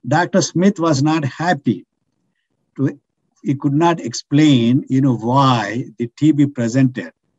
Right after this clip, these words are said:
with features which were, he thought, uh, highly characteristic for toxoplasmic retinochoroiditis.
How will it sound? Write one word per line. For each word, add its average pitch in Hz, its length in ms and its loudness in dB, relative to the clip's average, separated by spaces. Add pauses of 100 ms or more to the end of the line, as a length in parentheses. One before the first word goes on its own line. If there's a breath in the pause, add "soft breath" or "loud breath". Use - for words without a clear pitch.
(680)
with 131 200 -4
features 131 720 -2 (160)
which 143 300 -6
were, 127 280 -4 (480)
he 156 120 0
thought, 113 400 -8 (140)
uh, 107 200 -12 (640)
highly 139 260 4
characteristic 139 920 -2 (260)
for 117 380 -6 (100)
toxoplasmic 117 960 -4
retinochoroiditis. 104 1200 -6